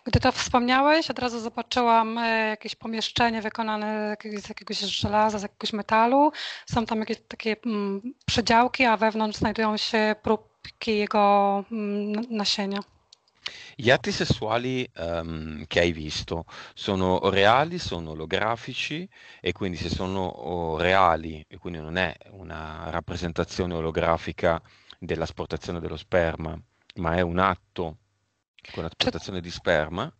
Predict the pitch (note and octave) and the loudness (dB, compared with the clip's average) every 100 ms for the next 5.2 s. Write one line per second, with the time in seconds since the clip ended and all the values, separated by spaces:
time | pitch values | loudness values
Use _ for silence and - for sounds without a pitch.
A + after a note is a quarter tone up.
0 | _ F#2+ B2+ _ _ _ _ _ - A#3+ | _ -18 -18 _ _ _ _ _ -2 0
1 | A#3+ G#3+ - B3 B3 A#3 A3+ A#3 C#4+ A3+ | 0 -2 2 2 4 2 2 2 0 0
2 | G#3+ G#3+ _ - B3+ - A3 A#3+ - A#3+ | 2 0 _ -2 -2 -2 -4 -6 0 2
3 | A#3 A3+ - A3+ G3+ A#3+ A3+ - G3+ A3 | 2 0 -2 -2 0 2 2 -2 -2 2
4 | A3 A3 A#3 C4 - D#4 D4 - C4 A3 | 4 4 4 0 2 4 4 2 -4 0
5 | A#3 | 4